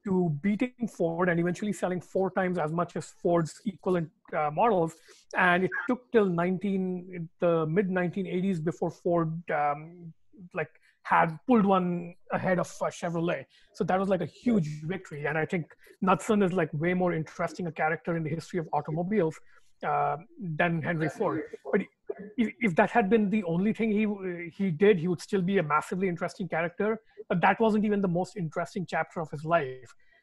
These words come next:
So he rose to become the president of G M, and, um, by nineteen thirty-eight, he was, like, the titan of the industry.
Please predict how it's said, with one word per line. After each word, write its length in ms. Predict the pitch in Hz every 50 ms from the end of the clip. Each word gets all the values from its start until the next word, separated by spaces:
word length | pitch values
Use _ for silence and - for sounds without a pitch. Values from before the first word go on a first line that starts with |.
| _
So 400 | _ - 233 - - 185 180 185 - -
he 260 | 202 170 - 226 226
rose 260 | 180 208 233 240 -
to 80 | - 214
become 220 | 180 175 208 190
the 60 | 185 180
president 440 | 180 175 160 160 180 180 190 185
of 100 | 180 160
G 300 | 143 - 170 170 160 170
M, 260 | 196 220 220 190 185 190 190
and, 560 | 180 165 160 160 160 156 156 156 160 160 156
um, 360 | 165 156 156 151 151 156 165 - - 208 185 175 156 -
by 100 | - 165
nineteen 320 | 170 165 180 175 160 202 180
thirty-eight, 300 | 156 170 165 170 175 165
he 60 | 165
was, 100 | 170 170
like, 140 | 180 170 147
the 240 | 170 165 156 160 - - - - -
titan 260 | 160 160 151 190 170
of 100 | 160 160
the 80 | 180
industry. 560 | 156 156 160 196 220 - - - 165 151 156